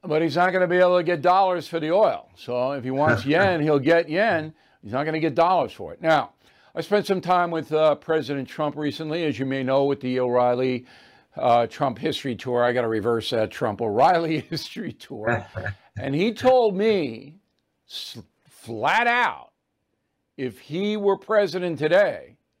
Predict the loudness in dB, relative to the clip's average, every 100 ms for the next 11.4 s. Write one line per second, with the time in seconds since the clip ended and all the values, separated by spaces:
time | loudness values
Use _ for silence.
0 | _ -20 -12 -8 -6 -4 -2 -2 2 2
1 | 2 -6 -18 _ _ _ _ _ _ 0
2 | 2 2 0 2 2 4 2 0 -6 -6
3 | -2 0 0 0 2 0 -2 -10 -18 -18
4 | -20 -20 _ _ _ _ _ _ -14 -4
5 | 0 2 2 2 -2 -18 _ _ _ _
6 | _ _ _ _ _ _ _ _ _ -4
7 | 0 2 2 0 -8 _ _ _ _ -6
8 | -2 -2 2 2 2 0 -2 2 2 4
9 | 0 0 -2 -4 -12 _ -14 -10 -8 0
10 | 2 2 0 -4 -8 -8 -8 -10 -4 -2
11 | -4 -8 -16